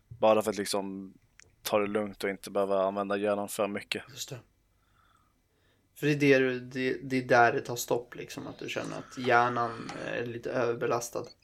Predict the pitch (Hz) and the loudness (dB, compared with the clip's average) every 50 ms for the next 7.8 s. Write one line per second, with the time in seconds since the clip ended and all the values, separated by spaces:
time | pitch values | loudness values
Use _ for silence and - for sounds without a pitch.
0 | _ _ _ _ _ _ _ _ _ _ _ - - _ _ _ _ _ _ _ | _ _ _ _ _ _ _ _ _ _ _ -14 -14 _ _ _ _ _ _ _
1 | _ 165 135 135 143 139 139 139 143 143 143 135 - - - - - 135 123 - | _ 2 6 10 10 12 12 12 12 12 12 12 10 6 0 4 4 6 6 8
2 | - 131 120 123 120 - 135 127 120 127 127 123 123 120 113 - - - - - | 6 6 4 2 6 6 6 8 8 10 12 12 12 12 10 8 2 -6 -2 2
3 | 127 - - - 120 113 120 113 113 120 117 110 104 - - 143 139 135 123 110 | 2 2 2 4 6 8 8 8 8 6 2 0 -2 6 10 12 12 12 12 12
4 | 117 117 117 120 117 123 120 117 117 113 113 - _ - 117 - - - - 135 | 8 6 6 6 4 4 2 2 2 0 -2 -4 _ -8 -6 -4 0 2 6 8
5 | 131 120 120 123 131 135 123 113 113 110 - - 120 117 113 110 - - - - | 8 8 8 6 2 0 2 0 0 0 2 0 2 2 2 0 2 0 4 6
6 | - - - - 123 - - _ - - - - - 123 120 120 117 113 113 113 | 6 6 6 6 4 0 -6 _ 0 2 2 2 0 0 2 2 2 2 0 0
7 | 110 113 110 113 110 110 107 104 110 110 113 110 110 107 104 104 | -2 -2 0 0 2 4 6 6 8 8 8 8 8 8 6 4